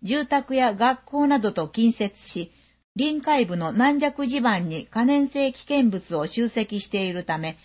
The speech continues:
災害が発生しやすく、大きな被害になりやすいと言えます。想定される巨大地震に備え、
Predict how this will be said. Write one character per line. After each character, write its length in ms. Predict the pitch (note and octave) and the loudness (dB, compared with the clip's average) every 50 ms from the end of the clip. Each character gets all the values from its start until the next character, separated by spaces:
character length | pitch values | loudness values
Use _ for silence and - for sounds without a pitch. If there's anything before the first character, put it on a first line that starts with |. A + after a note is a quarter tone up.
| - _ _ _ _ _ | -20 _ _ _ _ _
災 240 | - C4 C#4 C#4+ | -2 0 2 2
害 220 | C4+ C#4 C4 C4 B3 | 4 4 4 4 4
が 140 | B3 B3 A#3+ | 2 2 2
発 240 | A#3+ A#3+ B3 A#3+ | 2 2 0 0
生 280 | - - - C#4 C#4 B3 | -2 -4 0 0 0 0
し 160 | - - B3 | -2 -2 0
や 120 | A#3 A3+ A#3 | 0 0 0
す 140 | - - | -2 -8
く、 180 | _ - E3+ D3+ - _ _ _ _ _ - | _ -14 -14 -14 -14 _ _ _ _ _ -2
大 200 | B3+ D4+ D4+ B3 | 0 2 2 0
き 140 | - A3+ G3 | 0 -2 -2
な 160 | F3+ D#3+ F3 | 0 0 0
被 140 | G3+ B3+ B3+ | 0 2 4
害 220 | C#4 C4 A#3 G3+ | 4 4 4 4
に 140 | F#3 E3 D#3+ | 2 -2 -2
な 160 | F3+ G3+ A3 | 0 0 2
り 80 | A3+ B3 | 4 4
や 140 | B3 A#3+ | 4 4
す 120 | B3 - A#3+ | 2 0 -4
い 120 | G#3+ F#3 | -4 -4
と 100 | - E3 | -2 -2
言 200 | D#3+ D#3 D#3 D3+ | -2 0 0 -2
え 40 | D3+ | 0
ま 160 | D3+ D3 D3+ | 0 -2 -4
す。 180 | D3 - - _ _ _ _ _ _ _ _ _ _ _ _ _ _ _ _ _ _ _ _ | -4 -8 -20 _ _ _ _ _ _ _ _ _ _ _ _ _ _ _ _ _ _ _ _
想 200 | - C4+ D4 D4 | 2 2 2 2
定 240 | D4 C#4+ C#4+ C#4 C4 | 2 0 0 0 0
さ 160 | - C4 B3+ | 0 0 2
れ 120 | B3+ B3 | 2 2
る 200 | A3 A3+ A3 G#3+ | 2 0 -2 -2
巨 160 | - - A#3+ G#3+ | 0 0 2 4
大 260 | C#4+ C#4+ C#4+ C#4 A#3 | 4 4 4 2 0
地 140 | A#3 C4 A#3+ | 0 -4 -2
震 260 | - A#3+ F#3+ E3+ D#3+ | -2 -2 -2 -2 -4
に 120 | D3 C#3+ | -6 -6
備 380 | - - E3+ E3 E3+ E3+ E3 D#3+ | -6 -6 -6 -4 -2 -2 -2 -2
え、 140 | D#3 - | -4 -6